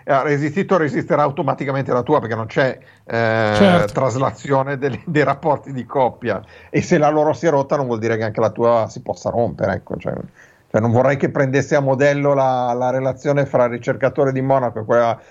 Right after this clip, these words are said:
Speaker 1: di Grenoble dicendo: "Beh, se ce l'ha fatta loro ce la facciamo anche noi". No,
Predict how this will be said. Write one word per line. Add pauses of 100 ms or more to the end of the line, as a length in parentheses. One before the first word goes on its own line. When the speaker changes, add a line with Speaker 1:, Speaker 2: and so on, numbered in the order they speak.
(120)
Speaker 1:
di
Grenoble
dicendo:
"Beh,
se
ce
l'ha
fatta
loro
ce
la
facciamo
anche
noi".
No,